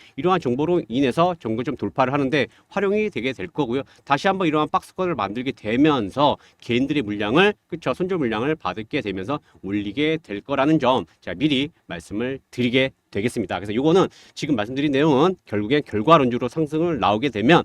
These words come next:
그때 제가 이 영상을 활용을 하게 되겠죠. 그래서 지금 이제 우리 이스페타시스 주주님들, 지금 이게 도대체 언제 상승이 나올까?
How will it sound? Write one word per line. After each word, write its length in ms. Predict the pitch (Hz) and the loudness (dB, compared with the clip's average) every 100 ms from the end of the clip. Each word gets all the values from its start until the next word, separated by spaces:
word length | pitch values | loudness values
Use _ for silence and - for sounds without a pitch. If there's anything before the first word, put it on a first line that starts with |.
| - _ | 0 _
그때 240 | - 147 160 | -10 -4 -2
제가 160 | 117 | -2
이 220 | 104 113 110 | -4 -2 -2
영상을 340 | 98 120 139 | -2 -4 -4
활용을 280 | 175 175 156 | -4 -4 -2
하게 120 | 196 | -6
되겠죠. 420 | 175 117 - 156 160 - - | -6 -6 -6 -8 -10 -14 -10
그래서 180 | - 156 - - | -2 -2 -4 -4
지금 200 | - 208 | 4 6
이제 100 | 190 | 8
우리 200 | 170 165 147 | 6 6 4
이스페타시스 540 | - 196 190 185 180 | 2 0 0 -2 -6
주주님들, 520 | 147 180 170 185 135 - - - | -2 4 6 6 4 2 -10 -8
지금 180 | 208 | -4
이게 80 | 196 | -4
도대체 280 | 180 170 - | -4 -6 -6
언제 420 | 87 107 202 269 | -2 0 0 0
상승이 380 | 247 247 226 233 | 0 -2 0 0
나올까? 480 | 190 127 123 95 | 0 -2 0 0